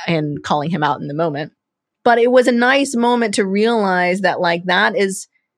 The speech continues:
that is a change I made, right? Like, that is somebody who sees dozens of patients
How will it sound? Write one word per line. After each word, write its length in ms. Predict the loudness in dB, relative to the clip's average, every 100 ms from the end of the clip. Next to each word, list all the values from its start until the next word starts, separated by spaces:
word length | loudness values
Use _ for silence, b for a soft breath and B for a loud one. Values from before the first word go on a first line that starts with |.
| _ _
that 300 | 2 2 4
is 140 | 2 2
a 120 | 0
change 420 | 0 0 0 0
I 120 | -2 -4
made, 300 | -8 -8 -2
right? 240 | -2 0
Like, 180 | -2 -2
that 280 | 0 0 0 -2
is 380 | 0 -2 -4
somebody 540 | -4 -2 0 0 0 -2
who 340 | -2 -2 -2
sees 720 | -4 -6 -4 -2 -2 -2 -6 -14 _ _ -12 -2
dozens 520 | 2 2 2 0 0
of 140 | -2 0
patients 460 | -2 0 -2 -4